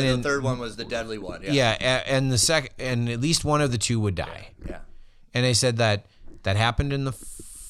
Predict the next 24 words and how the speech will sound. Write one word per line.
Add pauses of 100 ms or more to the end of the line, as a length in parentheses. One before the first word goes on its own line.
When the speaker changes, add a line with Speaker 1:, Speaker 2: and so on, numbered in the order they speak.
(160)
Speaker 2:
first
one.
That
happened
in
Casino
Royale.
Speaker 1:
An
octopus,
he
forgot. (280)
<laughs>
Speaker 2:
Well,
it, (160)
it
happened
in
almost (100)
every
Bond
Speaker 1:
Right.
Speaker 2:
movie, (380)
but, (400)
um,